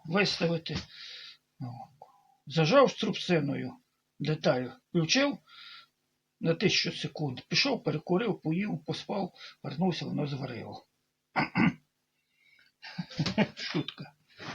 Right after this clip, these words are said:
Діодний міст, тірістор тут стоїть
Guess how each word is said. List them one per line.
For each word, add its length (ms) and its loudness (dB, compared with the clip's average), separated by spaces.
Діодний 560 6
міст, 580 2
тірістор 720 4
тут 240 -6
стоїть 680 -2